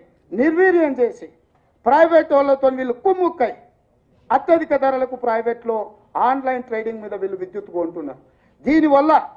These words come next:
వేలాది కోట్ల రూపాయలు ఈ సంస్థలకు లాస్ రావడం వల్ల, ఈ రోజు ఈ వేల కోట్ల రూపాయలు వినియోగదారుల మీద మోపి, వీళ్ళు చేసిన తప్పులను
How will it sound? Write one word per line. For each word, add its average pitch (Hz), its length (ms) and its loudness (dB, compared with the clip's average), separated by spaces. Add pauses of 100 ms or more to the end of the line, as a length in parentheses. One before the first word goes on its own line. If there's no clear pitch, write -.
(300)
వేలాది 320 560 4
కోట్ల 294 220 0 (100)
రూపాయలు 269 380 -2
ఈ 240 100 -14
సంస్థలకు 233 520 -4 (100)
లాస్ 269 280 2
రావడం 226 360 0
వల్ల, 180 160 0 (520)
ఈ 262 120 2 (120)
రోజు 320 240 4 (160)
ఈ - 20 0 (140)
వేల 330 200 6 (100)
కోట్ల 285 240 -2 (100)
రూపాయలు 262 380 -2
వినియోగదారుల 233 680 -2
మీద 208 120 -8 (140)
మోపి, 262 300 2 (380)
వీళ్ళు 247 260 -4
చేసిన 240 280 -2 (120)
తప్పులను 214 340 -6